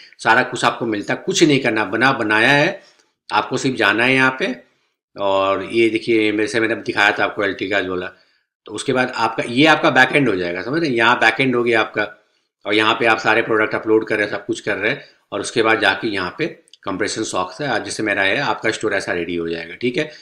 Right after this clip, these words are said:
तो आपका स्टोर रेडी हो गया और आपका प्रोडक्ट रेडी हो गया, सब कुछ आपका रेडी है भाई। और अब आपको इसको बेचना है।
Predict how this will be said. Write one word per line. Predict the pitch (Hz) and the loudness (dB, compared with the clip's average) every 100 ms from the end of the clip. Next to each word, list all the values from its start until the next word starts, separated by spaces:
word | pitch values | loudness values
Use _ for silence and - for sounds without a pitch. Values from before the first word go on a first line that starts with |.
| - _ 113 | -20 _ 0
तो | |
आपका | 123 139 | 2 2
स्टोर | 135 - 143 147 | 0 4 6 6
रेडी | 147 | 6
हो | 147 139 | 6 4
गया | 135 131 - - _ _ - _ _ _ _ _ _ _ | 2 -2 -6 -18 _ _ -20 _ _ _ _ _ _ _
और | 107 110 | -2 2
आपका | 110 104 113 104 101 92 - _ _ _ _ _ _ _ _ _ _ _ - | 4 2 2 2 2 0 -8 _ _ _ _ _ _ _ _ _ _ _ -2
प्रोडक्ट | 110 120 139 | 4 4 6
रेडी | 147 135 131 | 4 6 6
हो | 113 | 4
गया, | 110 107 | 2 0
सब | 135 127 | -4 0
कुछ | 165 165 | 2 2
आपका | 151 147 | 4 4
रेडी | 127 151 | 4 4
है | 156 | 4
भाई। | 131 147 156 | 4 0 -2
और | - 113 110 107 104 - _ _ _ _ _ _ | -6 -4 0 0 0 -4 _ _ _ _ _ _
अब | 123 | 4
आपको | 131 127 147 | 6 6 2
इसको | 131 139 | 2 2
बेचना | 104 95 104 98 | 2 0 -2 -2
है। | 98 | -2